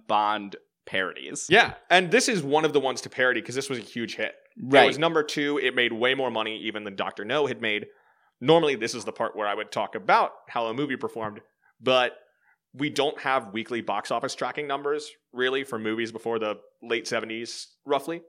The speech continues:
Speaker 2: That's partially just 'cause it wasn't being tracked that way, and partially because at the time, before home video, studios would re-release movies in theaters a lot.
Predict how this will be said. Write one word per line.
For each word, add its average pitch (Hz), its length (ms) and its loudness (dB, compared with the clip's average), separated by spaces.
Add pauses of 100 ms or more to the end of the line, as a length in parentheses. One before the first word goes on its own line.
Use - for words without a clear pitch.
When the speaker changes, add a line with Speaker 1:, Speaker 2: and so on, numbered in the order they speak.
(100)
Speaker 2:
That's 151 200 2
partially 165 320 0
just 127 140 -8
'cause 135 100 0
it 110 80 0
wasn't 110 240 0
being 101 160 -10
tracked 156 300 -2
that 143 120 0
way, 135 220 2
and 117 120 -8
partially 120 340 -4
because 110 500 -8
at 113 120 -2
the - 60 -10
time, 113 560 -4 (320)
before 117 640 0
home 110 260 -8
video, 135 500 0 (300)
studios 123 420 0
would 101 140 -6
re-release 113 420 -6
movies 110 280 -6
in 101 100 -12
theaters 110 300 -6
a 131 40 -6
lot. 147 280 -2